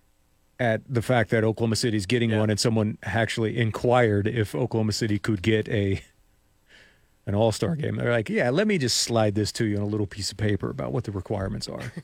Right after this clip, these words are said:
Speaker 2: <laughs>
Speaker 1: Now, n-, then you come talk to me when you get this done and taken care of.
Speaker 2: Yeah, get to work,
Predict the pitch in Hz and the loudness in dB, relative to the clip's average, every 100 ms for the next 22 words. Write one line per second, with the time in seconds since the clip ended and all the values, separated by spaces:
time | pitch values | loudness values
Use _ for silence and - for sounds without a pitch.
0 | - 190 190 - 139 175 170 143 160 143 | -12 -10 -10 -4 0 2 2 0 -2 2
1 | 190 170 151 135 110 107 92 - 104 87 | 2 2 0 0 2 2 2 0 -8 -10
2 | 117 131 117 113 107 - 98 - 123 107 | -10 -4 -2 0 -2 -2 -4 -4 -8 -8
3 | 110 120 135 127 117 - 98 - - 135 | -8 -8 -8 -8 -12 -14 -16 -18 -10 -6
4 | 127 156 202 196 170 127 - - | -2 -2 0 2 4 2 -2 -18